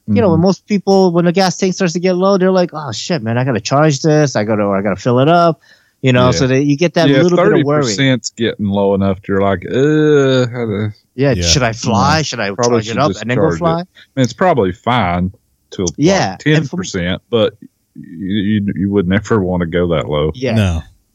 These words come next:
Speaker 1: Yeah, and I, I found out that, you know, like, until you get to ten percent, it's kinda like how you set your,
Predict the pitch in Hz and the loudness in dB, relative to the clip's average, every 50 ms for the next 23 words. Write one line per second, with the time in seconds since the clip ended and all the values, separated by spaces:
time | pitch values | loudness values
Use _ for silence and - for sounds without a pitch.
0 | _ _ _ - 120 110 104 120 160 185 220 - - 208 208 - 240 220 208 190 | _ _ _ -8 -8 -6 -2 0 0 0 0 0 -2 -4 -2 0 0 0 2 2
1 | 185 175 151 - 151 139 123 120 - 151 143 135 131 120 117 117 113 113 110 - | 0 -2 0 -2 -2 -2 -2 -4 -4 -4 -2 -2 0 0 0 0 -2 -2 -4 -8
2 | _ _ _ _ - 139 - - 185 170 175 - 143 123 - 147 139 131 139 123 | _ _ _ _ -8 -4 -2 -2 0 0 0 -2 -2 -4 -4 -4 -2 -2 -4 -2
3 | - 143 120 113 113 - - 214 233 233 214 196 180 170 165 151 - 165 151 151 | -2 -2 -2 -2 -4 -4 -4 -2 -2 -2 -2 -2 -2 -2 -2 -4 -4 -4 -2 -2
4 | 139 131 135 131 127 - - 139 123 - - 127 123 117 117 113 113 107 | 0 0 -2 -2 -2 -2 -2 -2 -2 -2 -2 0 2 4 4 2 2 0